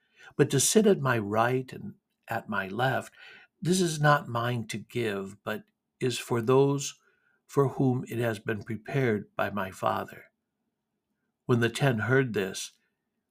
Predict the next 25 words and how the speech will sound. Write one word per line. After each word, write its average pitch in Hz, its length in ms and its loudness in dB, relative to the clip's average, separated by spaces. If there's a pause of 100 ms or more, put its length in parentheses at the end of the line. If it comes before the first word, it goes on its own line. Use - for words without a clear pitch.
they 127 80 0
became 151 520 4
indignant 123 720 -2 (240)
at - 180 -4
the 120 80 -10
two 117 240 -4
brothers. 107 600 -6 (580)
But 120 120 0
Jesus 185 400 2
summoned 110 440 0
them 87 160 -8
and 92 140 -10
said, 104 420 -10 (680)
"You 208 200 6
know 127 300 6
that 120 200 0
the 104 120 -4
rulers 127 480 4
of 104 80 -4
the 110 100 -6
Gentiles 110 840 -4
lord 117 320 -2
it 107 200 -6
over 107 360 -6
them, - 420 -14